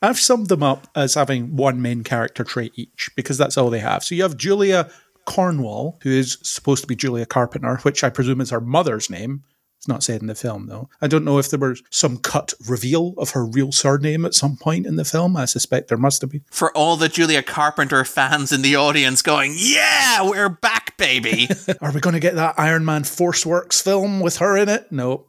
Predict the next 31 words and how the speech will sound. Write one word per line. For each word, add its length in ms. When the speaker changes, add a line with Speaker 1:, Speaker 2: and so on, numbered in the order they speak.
Speaker 1:
not 180
gonna 200
happen. 360
Speaker 2:
That 160
moment 300
where 100
she 200
goes 340
visit 240
her 160
father's 460
estate 400
after 320
he 100
dies 380
and 80
collect 180
the 80
will, 160
and 40
it's 60
like, 140
"You 80
should 180
use 180
your 100
birth 280
surname. 560
It's 120
very 260
sweet. 480